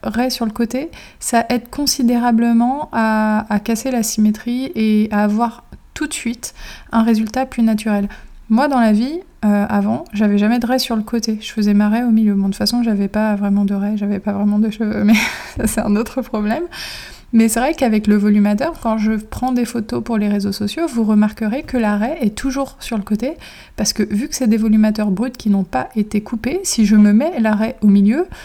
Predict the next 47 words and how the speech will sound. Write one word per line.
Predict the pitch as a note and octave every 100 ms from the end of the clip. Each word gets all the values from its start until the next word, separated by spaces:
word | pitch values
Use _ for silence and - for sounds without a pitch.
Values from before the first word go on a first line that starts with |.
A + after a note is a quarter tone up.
| - -
je | -
sais | G#3 D#4
que | C#4
la | A3+
photo | A3+ A#3+
que | C4 B3
je |
vais | G#3
prendre, | G#3+ - C#4+ E4+
elle | -
va | G3+
vous | G3 G3+
faire | - A#3+
flipper, | - - C#4+ A#3+ A#3 - - -
et | A3
c'est | A3+
pas | B3+
le | G#3+
but. | G#3+ - - - - -
Donc | G#3+ G#3+
vraiment, | G3+ A3 A#3+ C4 F#4 F#4
mettre | A#3+ C4 C#4
la | C4+
raie | C4+
sur | C4+
le | A#3
côté, | A#3+ A3 B3+ F4+ - -
c'est | - B3+ -
important. | C#4 C4+ C#4 - B3 B3 - - -
Au | B3+ C4
moins | C4 C#4 E4
le | D4 A3+
temps | - C#4 C#4+
de, | A#3 A3+ A3+ A3+ A3+ G#3
bah | G#3 G#3
voilà, | A#3 C4+
d'aller | A#3 A3 G#3+
chez | G#3+
le | G#3+
coiffeur | G#3+ G3+ A#3 D4
et | B3
de | G3
faire | G3 G#3+
la | A#3
coupe, | A#3+ C#4 G#3+
en | F#3+
fait. | F#3+ -